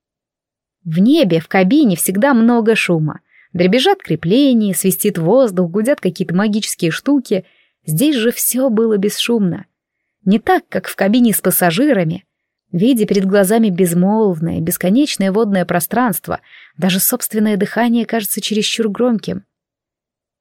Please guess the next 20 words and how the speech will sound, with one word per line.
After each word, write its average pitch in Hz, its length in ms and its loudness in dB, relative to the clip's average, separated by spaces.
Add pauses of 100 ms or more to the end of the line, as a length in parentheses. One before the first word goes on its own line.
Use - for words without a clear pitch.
(140)
«Я 233 220 2
тебя 233 240 0
расстроила? 240 580 2 (200)
Ты 214 100 -2
поэтому 269 400 2
решил 196 320 0
полетать?» 214 500 -2 (480)
«Нет, 185 220 -4
Рыжик, 170 420 -4 (100)
с - 80 -12
чего 294 240 0
ты 175 100 -2
взяла?» 170 340 -2 (640)
«Не 339 160 2
знаю, 220 480 2
думаю 254 320 2
о 208 40 -2
словах 196 380 0
Тернана». 190 560 0 (480)
«Рыжик!» 196 1080 0